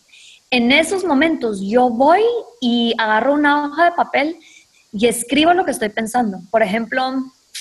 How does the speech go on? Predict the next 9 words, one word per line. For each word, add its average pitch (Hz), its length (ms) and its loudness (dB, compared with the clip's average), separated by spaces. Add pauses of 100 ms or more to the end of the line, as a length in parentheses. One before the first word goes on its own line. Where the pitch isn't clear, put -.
(800)
em, 208 960 -4 (260)
"Mi 247 240 2
pareja 233 380 0
no 240 160 0
me 233 460 0
llamó", 185 380 -4 (880)
o 196 840 0 (500)
"Mi 226 180 -2
pareja 240 920 2